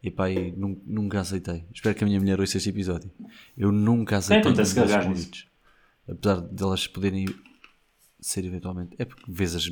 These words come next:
Speaker 1: as melhores, as gajas mais
Speaker 2: Não, mas tipo, e
Speaker 1: popozudas
Speaker 2: começas a falar com elas?
Speaker 1: do mundo.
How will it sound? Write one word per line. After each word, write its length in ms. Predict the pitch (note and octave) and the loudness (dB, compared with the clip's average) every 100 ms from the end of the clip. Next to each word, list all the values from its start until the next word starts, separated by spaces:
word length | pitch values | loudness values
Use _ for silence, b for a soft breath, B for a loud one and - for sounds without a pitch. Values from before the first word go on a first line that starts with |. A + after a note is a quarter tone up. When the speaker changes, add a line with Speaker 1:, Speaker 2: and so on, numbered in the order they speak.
| F#2 | -4
Speaker 1:
as 160 | - E2+ | -6 -2
melhores, 300 | F#2 F2+ E2+ | 0 0 -2
as 120 | - F2+ | -2 -2
gajas 200 | F2+ E2 | 0 0
mais 160 | F2+ D3+ | 2 6
Speaker 2:
Não, 160 | C#3+ | 8
mas 100 | B2+ | 8
tipo, 120 | F#2+ | 6
e 20 | F2+ | 4
Speaker 1:
popozudas 260 | F2+ - | 4 4
Speaker 2:
começas 260 | C3 C3+ B2+ | 4 4 4
a 60 | |
falar 240 | C3 C3 - | 2 2 4
com 100 | A2+ | 4
elas? 300 | D3+ C#3 - | 4 2 0
Speaker 1:
do 100 | G2 | -2
mundo. 360 | F#2 F2+ E2 | -2 -4 -6